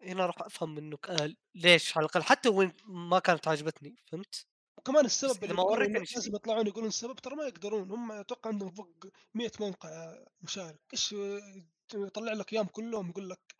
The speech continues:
Speaker 2: كل واحد يعطيك، يقول لك شو اسمه، إيش السبب اللي اختار عشان اللعبة؟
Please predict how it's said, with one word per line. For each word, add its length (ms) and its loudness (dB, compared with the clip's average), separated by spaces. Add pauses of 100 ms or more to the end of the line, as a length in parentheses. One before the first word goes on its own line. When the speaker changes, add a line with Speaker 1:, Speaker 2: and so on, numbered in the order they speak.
(320)
Speaker 2:
كل 80 -4
واحد 200 -4
يعطيك، 360 -10
يقول 300 -8
لك 120 -12
شو 120 -6
اسمه، 340 -10 (280)
إيش 100 -8
السبب 260 -4
اللي 120 -18
اختار 260 -12
عشان 200 -6
اللعبة؟ 360 -10